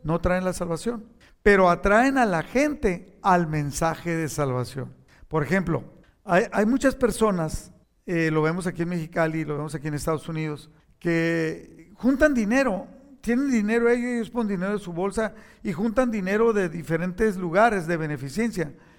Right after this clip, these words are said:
y lo llevan a los indigentes,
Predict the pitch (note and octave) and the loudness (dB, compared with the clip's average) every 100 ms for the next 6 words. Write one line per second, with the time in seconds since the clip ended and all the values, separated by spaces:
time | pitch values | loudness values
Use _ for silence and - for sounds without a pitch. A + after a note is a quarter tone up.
0 | _ _ - G#3 G3+ E3+ G#3+ A#3 B3+ B3 | _ _ -4 2 2 4 4 4 2 0
1 | B3+ - - _ - F#3 F#3 F3 F#3+ F3+ | -4 -14 -20 _ -4 -2 0 -2 -4 -4
2 | E3+ B3+ C4+ F#3 - - | -2 -2 -2 -6 -8 -14